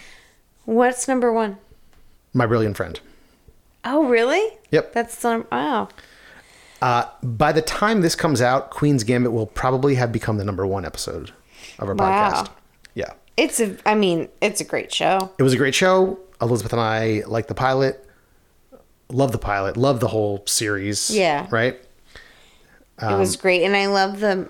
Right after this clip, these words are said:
Speaker 1: the memes you send me of her playing, like, different
Speaker 2: Uh, <laughs>
Speaker 1: stupid games, like Hungry Hungry Hippo
Speaker 2: <laughs>
Speaker 1: or Guess Who.
Speaker 2: Uh, ninety-nine percent on Rotten Tomatoes, eight point seven on I M D B.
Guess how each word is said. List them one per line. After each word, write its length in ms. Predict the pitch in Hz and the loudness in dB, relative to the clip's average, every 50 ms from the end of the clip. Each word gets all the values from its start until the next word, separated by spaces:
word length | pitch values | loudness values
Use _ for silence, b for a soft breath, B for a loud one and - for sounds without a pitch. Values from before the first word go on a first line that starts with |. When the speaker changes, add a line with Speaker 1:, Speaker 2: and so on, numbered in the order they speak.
| - - | -12 -14
Speaker 1:
the 200 | - 196 185 180 | -6 -4 -2 -2
memes 420 | 190 190 180 180 180 190 196 185 190 | 0 -2 -2 -2 -2 -4 -6 -6 -8
you 120 | 202 190 | -10 -8
send 340 | - - 190 180 190 196 190 | -8 -6 -6 -4 -4 -4 -4
me 180 | 185 190 185 180 | -4 -4 -4 -4
of 220 | 190 190 190 - | -4 -6 -6 -6
her 180 | - 208 208 202 | -6 -6 -6 -6
playing, 760 | 202 - - 196 185 185 190 190 185 185 185 180 185 185 185 b b b b b b b b b b b _ - | -6 -8 -8 -6 -4 -4 -4 -4 -6 -6 -6 -8 -10 -10 -12 b b b b b b b b b b b _ -6
like, 400 | - 190 175 175 - - _ _ | -2 -2 -2 -2 -4 -12 _ _
different 380 | - 202 165 - 180 180 170 165 | -2 -2 0 0 0 -2 -2 -4
Speaker 2:
Uh, 60 | - | -6
<laughs> 80 | - - | -10 -8
Speaker 1:
stupid 460 | - - - - 208 196 202 190 180 185 | -8 -8 -4 -2 -4 -2 -2 -4 -4 -2
games, 580 | 185 175 170 170 170 175 196 202 202 - - - | -2 -2 -2 0 -2 -2 -2 -4 -4 -4 0 0
like 200 | 208 202 196 196 | 0 0 0 -2
Hungry 340 | 208 190 190 185 185 190 | -2 0 0 0 0 -2
Hungry 320 | 196 190 175 175 180 185 190 | -2 -2 -4 -4 -4 -4 -2
Hippo 500 | 190 180 160 - 170 170 165 208 175 202 254 | -2 -4 -2 0 0 2 2 2 2 2 2
Speaker 2:
<laughs> 1200 | 254 - - - 240 - - - 214 - - - 220 - - - - - - - _ _ _ - | 0 0 0 -2 -2 -2 0 -2 -4 -4 -2 -4 -4 -4 -4 -6 -14 -20 -20 -20 _ _ _ -2
Speaker 1:
or 120 | 202 202 | 0 0
Guess 320 | 180 202 190 180 185 - - | 2 2 0 0 0 -2 -2
Who. 200 | 202 185 165 156 160 165 151 139 135 131 B B B B B B B B - - - - - | -2 0 2 2 2 2 0 -2 -6 -10 B B B B B B B B -16 -16 -16 -8 -2
Speaker 2:
Uh, 160 | 113 113 101 - - | 0 0 0 2 2
ninety-nine 600 | 120 131 135 156 190 190 175 160 143 131 131 120 | 2 2 4 4 4 4 4 4 4 2 2 0
percent 360 | - 120 110 - - 113 104 | 0 -2 -2 0 -2 -2 -2
on 120 | - 110 107 | -4 -4 -2
Rotten 220 | 107 92 98 104 | -2 -2 -4 -4
Tomatoes, 420 | - 113 107 104 101 104 101 101 - - | -6 -6 -6 -4 -4 -4 -4 -6 -6 -6
eight 140 | 131 131 - | -8 -6 -2
point 180 | - 120 101 - | -2 -2 -2 -2
seven 220 | - 113 104 104 | -2 -4 -2 -2
on 100 | 101 98 | -4 -4
I 140 | - 104 104 | -4 -6 -6
M 80 | 101 101 | -6 -6
D 120 | 104 101 | -6 -4
B. 420 | 101 123 123 123 120 123 123 123 | 0 2 2 4 4 2 0 -4